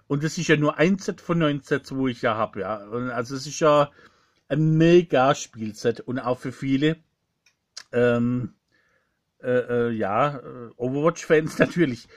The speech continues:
äh, super interessant. Ich sehe hier grad Batteries included, das geht mit Batterie. Ach, da geht oben Licht an.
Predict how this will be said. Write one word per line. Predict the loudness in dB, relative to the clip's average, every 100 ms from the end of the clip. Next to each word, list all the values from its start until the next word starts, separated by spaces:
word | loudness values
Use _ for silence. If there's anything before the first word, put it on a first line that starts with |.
| -20 _ _ -2
äh, | 0 0 -4 -16
super | -10 -4
interessant. | -4 -4 -4 -6 -6
Ich | -12
sehe | -8 -4
hier | -4
grad | 0 -2 0 4
Batteries | 4 4 0 0
included, | -4 -4 -4 -4 -6 -8
das | -10 -6
geht | -6 -6
mit | -2
Batterie. | 2 2 0 -4 -8 -12 _ _ _ _ _ _ _ _ _
Ach, | -10 -8 -8 -8 -12 -10
da | -8
geht | -2 -2 -2
oben | 0 0
Licht | 0 -4 -8 -14 -10
an. | -6 -4 -6